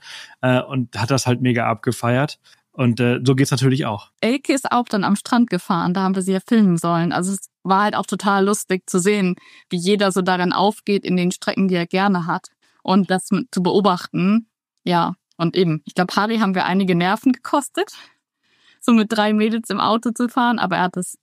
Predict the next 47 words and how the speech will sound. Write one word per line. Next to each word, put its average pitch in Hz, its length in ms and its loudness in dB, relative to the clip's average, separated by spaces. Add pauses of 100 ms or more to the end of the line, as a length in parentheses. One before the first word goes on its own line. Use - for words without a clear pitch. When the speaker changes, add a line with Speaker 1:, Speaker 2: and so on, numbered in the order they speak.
(140)
Speaker 2:
super 226 280 2
gemacht 190 420 0
und 190 120 -2
für - 100 -6
uns 202 180 0
war's 185 200 0
halt 175 200 -4
am - 100 -4
Ende 175 240 0
die 170 220 -2 (440)
coolste 190 360 0
Lösung 180 420 2
so. - 240 -8 (420)
Speaker 1:
Ja, 120 360 -2
nee, 123 180 0
das 120 160 -2
ist 123 40 -2
auf 113 80 -2
jeden 127 160 4
Fall 123 280 0
sehr, 120 160 0
sehr 123 160 2
gut. 117 240 -2 (400)
Ähm, 139 540 2 (260)
lass 160 220 0
uns 185 80 4
mal 208 80 4
ein 170 60 2
bisschen 165 200 2
über 160 160 4
die, 143 220 2
über 143 260 0
die 127 140 2
Leute 143 340 0
sprechen, 139 300 -2
bevor 131 280 0
wir 131 120 2
über 123 140 0
die 120 100 -2
Reise 131 340 0
an 117 100 0
sich 151 180 0
sprechen, 143 520 -4
denn 131 460 0
jetzt 127 140 -2
hast 156 200 0
du 151 280 2